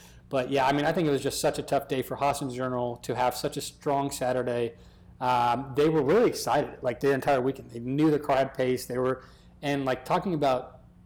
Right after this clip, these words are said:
Mercedes just then, Haas also another team really struggling on por-, porpoising,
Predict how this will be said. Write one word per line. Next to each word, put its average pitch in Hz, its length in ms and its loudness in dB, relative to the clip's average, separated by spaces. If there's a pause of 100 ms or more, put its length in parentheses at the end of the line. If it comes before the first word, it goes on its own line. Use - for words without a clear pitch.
(200)
Mercedes 151 640 -2
just 139 240 -8
then, 120 240 -4
Haas 156 460 -2
also 156 340 2
another 135 220 -2
team 127 340 -6
really 139 220 2
struggling 131 380 -4
on 120 80 -8
por-, - 180 -12 (100)
porpoising, 127 640 -2